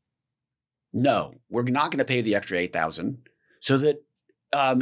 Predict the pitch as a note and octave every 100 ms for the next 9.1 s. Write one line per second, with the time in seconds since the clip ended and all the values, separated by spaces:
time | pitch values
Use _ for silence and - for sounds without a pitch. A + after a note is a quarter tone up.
0 | B2+ C#3 C#3+ D#3 D#3 F3 E3 - B3 F#3
1 | C#3+ C#3 - - B2 C3 C3 C3 B2 -
2 | _ _ _ _ _ _ _ - C3+ C#3+
3 | B2+ A2+ A2+ G2 F2+ F#2+ G#2+ A2+ F#2+ F#2
4 | E2 C2+ - - - _ _ _ _ _
5 | _ _ _ _ _ _ _ _ _ _
6 | _ _ A#2 D3 D3+ F3 - B2+ - F3
7 | - - - - _ _ _ _ _ _
8 | _ _ _ _ _ B2 F#3+ G#3 B2+ E2
9 | B1+